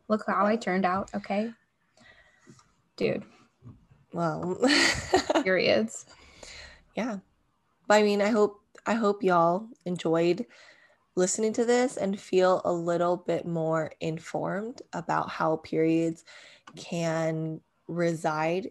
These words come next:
Speaker 2: in different bodies.
Speaker 1: That's true. Yes.
Speaker 2: Yeah.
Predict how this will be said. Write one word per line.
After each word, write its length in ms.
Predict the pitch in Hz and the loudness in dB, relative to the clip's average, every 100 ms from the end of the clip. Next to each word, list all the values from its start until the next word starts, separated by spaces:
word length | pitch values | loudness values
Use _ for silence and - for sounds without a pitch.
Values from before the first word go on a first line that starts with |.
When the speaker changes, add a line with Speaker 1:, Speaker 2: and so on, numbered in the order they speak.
| _ | _
Speaker 2:
in 140 | 175 170 | -6 -4
different 380 | 170 - 160 | -4 -6 -6
bodies. 640 | 165 151 170 226 285 - - _ | -4 -4 -6 -6 -10 -12 -20 _
Speaker 1:
That's 260 | 285 269 - | -8 -8 -10
true. 460 | - 208 208 220 269 - | -6 -4 -4 -6 -10 -8
Yes. 320 | 208 190 214 233 | -6 -4 -6 -12
Speaker 2:
Yeah. 80 | - | -20